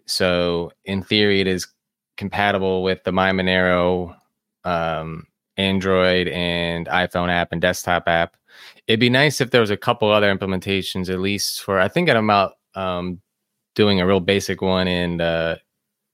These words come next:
and in curses and in a terminal only. Um, because we have, we have it in, in Wallet two, but it's been tough to maintain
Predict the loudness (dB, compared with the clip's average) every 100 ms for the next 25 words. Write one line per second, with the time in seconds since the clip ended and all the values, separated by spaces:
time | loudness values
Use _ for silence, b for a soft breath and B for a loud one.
0 | _ -6 -2 -2 2 2 2 -2 -2 -4
1 | -4 -6 -2 0 2 2 0 0 -4 -6
2 | -12 _ b b b b b b _ -6
3 | -4 -2 -2 -4 -6 -4 -2 0 2 2
4 | 2 2 2 2 4 4 4 2 -2 0
5 | 2 2 0 -2 0 0 2 0 0 -4
6 | -4 0 -2 -2 -4 -2 -4 -4 -2 -2
7 | -4 -6